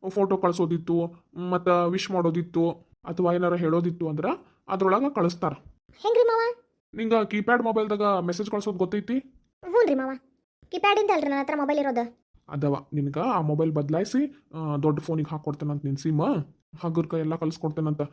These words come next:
Speaker 1: ಈಗೆಲ್ಲ ಹೇಳಿದ್ರೆ ನಿಂಗೆ ಅರ್ಥ ಆಗಂಗಿಲ್ಲ. ಅದ್ರಾಗ ಹೆಂಗ್ ನೀ ಮಸ್-, ಮೆಸೇಜ್ ಟೈಪ್ ಮಾಡಿ ಕಳಿಸ್ತಿದ್ದೆಲ್ಲ, ಹಂಗಿದ್ರಾಗ ಮೆಸೇಜ್ನು ಕಳಿಸ್ಬೋದು, ಎಲ್ಲಾರ ಫೋಟೋ, ವಿಡಿಯೋ,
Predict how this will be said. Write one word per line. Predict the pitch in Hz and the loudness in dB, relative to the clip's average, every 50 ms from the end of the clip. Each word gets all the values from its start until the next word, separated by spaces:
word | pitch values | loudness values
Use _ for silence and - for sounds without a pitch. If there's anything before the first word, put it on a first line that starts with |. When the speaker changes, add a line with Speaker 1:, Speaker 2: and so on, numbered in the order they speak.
| - _ _ _ | -14 _ _ _
Speaker 1:
ಈಗೆಲ್ಲ | 160 151 147 147 147 151 160 160 | -2 0 0 2 0 0 0 0
ಹೇಳಿದ್ರೆ | 160 165 151 156 165 185 180 | 0 0 0 0 0 0 0
ನಿಂಗೆ | 165 151 143 | 0 0 0
ಅರ್ಥ | 139 139 147 - | 0 -2 -2 -4
ಆಗಂಗಿಲ್ಲ. | 156 147 147 143 143 139 135 143 214 302 220 151 143 - _ _ _ _ _ - 190 | -4 -2 -2 0 0 0 0 0 0 0 0 -2 -4 -8 _ _ _ _ _ -6 -2
ಅದ್ರಾಗ | 196 190 190 190 185 | 0 2 2 4 2
ಹೆಂಗ್ | 196 208 202 185 190 190 | 2 0 0 -2 -2 -2
ನೀ | 190 | -2
ಮಸ್-, | 185 175 170 175 - | -2 -2 -4 -4 -6
ಮೆಸೇಜ್ | 170 165 190 190 185 185 180 | -4 -2 -2 0 0 0 0
ಟೈಪ್ | 185 175 170 175 | 0 -2 -2 -2
ಮಾಡಿ | 180 175 180 | -6 -4 -2
ಕಳಿಸ್ತಿದ್ದೆಲ್ಲ, | 170 160 170 170 - 170 147 156 147 151 190 285 247 170 - _ _ _ _ _ | -2 -2 -2 -2 -4 -4 -2 -2 -2 0 0 -2 -4 -6 -8 _ _ _ _ _
ಹಂಗಿದ್ರಾಗ | 190 190 190 190 185 170 170 180 180 170 156 175 269 320 294 - _ _ _ _ - | -2 0 0 0 0 2 2 2 2 2 0 0 0 -2 -4 -8 _ _ _ _ -12
ಮೆಸೇಜ್ನು | 180 190 190 190 190 226 226 214 226 220 214 | -4 0 0 0 2 0 0 0 -2 -2 0
ಕಳಿಸ್ಬೋದು, | 214 202 196 196 202 202 196 190 208 269 | 0 0 0 0 0 -2 0 0 2 2
ಎಲ್ಲಾರ | 262 185 165 170 175 175 | 2 2 2 2 0 0
ಫೋಟೋ, | 170 185 175 175 175 180 180 175 | 0 -2 -4 -2 0 0 0 0
ವಿಡಿಯೋ, | 170 170 175 175 180 175 170 170 175 175 175 | 0 0 -2 0 0 0 2 2 0 -2 -4